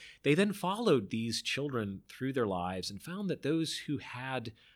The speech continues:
uh, struggles delaying gratification often developed challenges in life. Um, you could imagine them having a little bit of a harder time in school, focusing and paying attention and exerting discipline. Some of them had more challenges with things like substance abuse, uh,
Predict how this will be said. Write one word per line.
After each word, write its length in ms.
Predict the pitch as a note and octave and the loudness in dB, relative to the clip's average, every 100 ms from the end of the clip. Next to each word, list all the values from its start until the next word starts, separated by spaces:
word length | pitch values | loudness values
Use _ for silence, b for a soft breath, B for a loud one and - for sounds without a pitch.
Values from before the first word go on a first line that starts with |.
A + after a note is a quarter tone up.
| b | b
uh, 200 | A2+ G#2+ | -2 0
struggles 880 | G2+ - A2+ A#2+ A#2+ G2 D#2 - - | 0 -2 0 2 4 2 0 -6 -6
delaying 460 | G#2+ G2+ G2+ A2 G#2 | -6 -4 -2 -4 -4
gratification 880 | F#2+ F#2+ F#2 F#2 G2+ G#2+ - G#2 F2+ | -4 -4 -6 -8 -6 -4 -2 -4 -8
often 380 | - C3+ - E3+ | -10 -12 -6 -4
developed 580 | A#2+ G2+ G2 F#2+ - - | -2 -2 -2 -2 -6 -10
challenges 560 | A2 G2+ G2+ F2+ F2 F#2 | -8 -6 -6 -4 -6 -6
in 120 | E2+ | -6
life. 440 | F#2+ A#2 A2+ - B B B - | -4 -2 -2 -4 B B B -4
Um, 240 | F#2+ F#2 | -4 -2
you 100 | F#2+ | -4
could 140 | - | -4
imagine 440 | G2 G2 G#2+ G#2 G2 | -4 0 -2 -2 -4
them 100 | F#2 | -6
having 420 | F2 F#2+ F#2 F#2 - | -6 -6 -6 -8 -10
a 20 | F#2 | -6
little 180 | G2+ | -4
bit 120 | F#2+ F#2+ | -2 -2
of 80 | |
a 40 | E2+ | -2
harder 240 | G2 F#2 | -4 -4
time 280 | F2 F2+ F2+ | -4 -6 -6
in 80 | E2+ | -6
school, 420 | - A2 G#2+ G2 | -6 -4 -2 -2
focusing 720 | - G2 G2 F2+ - F#2+ F2+ F2 B B _ | -2 -4 -4 -6 -6 -6 -8 -12 B B _
and 120 | E2+ | -12
paying 200 | E2 F#2+ | -6 -6
attention 600 | F2 - G2 F2+ F#2 F2+ | -6 -6 -6 -4 -4 -6
and 100 | D#2+ | -8
exerting 380 | E2 D#2+ F2+ E2+ | -10 -6 -4 -4
discipline. 640 | D#2 G#2 - - G2+ F#2 - B B | -8 -8 -8 -6 -4 -4 -8 B B
Some 220 | - A#2+ | -2 0
of 60 | A2+ | 0
them 100 | G#2 | -2
had 220 | D#2 F#2 | -2 -4
more 200 | F#2 F#2 | -4 -4
challenges 640 | - F#2+ F#2 F#2+ E2+ E2+ - | -4 -4 -6 -6 -8 -10 -12
with 120 | - | -10
things 280 | F2+ E2+ - | -8 -8 -10
like 160 | D#2+ | -10
substance 400 | - F#2+ - - | -6 -6 -6 -12
abuse, 520 | E2 F2+ F2+ F2+ - - | -10 -6 -4 -4 -8 -10
uh, 160 | F2 E2+ | -12 -12